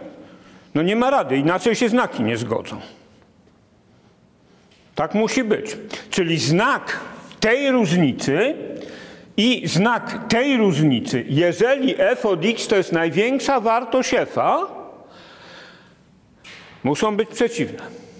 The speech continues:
E, p-, p-, znaczy one, mm, przepraszam, one są, znak tego jest ujemny, znak tego jest różny, więc znaki tego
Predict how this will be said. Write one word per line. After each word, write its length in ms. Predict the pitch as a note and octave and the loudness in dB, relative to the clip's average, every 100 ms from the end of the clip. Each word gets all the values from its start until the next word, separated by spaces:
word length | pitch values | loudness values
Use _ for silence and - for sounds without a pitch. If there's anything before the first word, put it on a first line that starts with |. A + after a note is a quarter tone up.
| - - | -20 -10
E, 240 | - E3 E3 | -2 0 0
p-, 220 | - A3 | 0 -2
p-, 300 | - - G#3 | -2 -2 2
znaczy 320 | F#3+ G3 G#3+ | 2 2 2
one, 340 | A3 A#3 G#3+ G#3 | 2 2 2 0
mm, 480 | D3+ D#3+ D3+ D#3+ | -2 -2 0 0
przepraszam, 460 | C#3+ G#3 G3 C#3+ C#3 | 0 0 0 0 0
one 200 | F3+ G3+ | 2 0
są, 260 | G3 F#3 E3+ - - - | 0 -4 -4 -12 -10 -2
znak 520 | D3 F3 A3+ A3 - | 2 4 2 0 -4
tego 280 | - A3+ G3 | 0 2 4
jest 240 | F3 E3 | 2 2
ujemny, 440 | D#3 E3+ G3 B3 A3+ | 2 4 4 2 2
znak 320 | F#3+ G3+ G3+ | 2 0 0
tego 440 | A3 G3 F3 D#3 - - - - | 0 2 2 0 -6 -14 -14 -4
jest 340 | E3 F3+ F#3 F#3+ | 2 2 0 0
różny, 600 | F#4 F3 G3+ D#3 F3 C4+ | 4 4 4 2 2 2
więc 320 | G#3 G#3 F3+ - - | 2 0 -2 -6 -2
znaki 600 | D3 F#3+ A#3 A#3 G#3 F3 - - - | 2 4 2 0 -2 -2 -8 -8 0
tego 440 | B3+ B3 G3 | 2 4 2